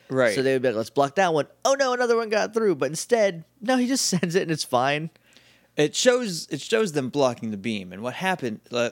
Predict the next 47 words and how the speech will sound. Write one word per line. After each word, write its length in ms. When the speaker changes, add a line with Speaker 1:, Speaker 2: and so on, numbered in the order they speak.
Speaker 1:
uh, 260
Zed's 280
beam 300
is 80
like 120
white 340
lightning. 560
Speaker 2:
Yeah. 280
Speaker 1:
going 320
through 220
space. 560
And 120
then 140
from 300
the 60
command 480
center, 520
there's 200
a, 180
an 160
external 520
shot 300
of 120
the 100
Earth, 240
I 120
guess 260
you 80
would 120
call 260
it. 200
Speaker 2:
Yeah, 280
a 100
wide 240
Speaker 1:
Uh, 40
Speaker 2:
shot 180
of 80
the 80
Earth. 320
<laughs> 40
Speaker 1:
just, 160
like, 160
a 80
beam 420
of 160
light, 460
like, 200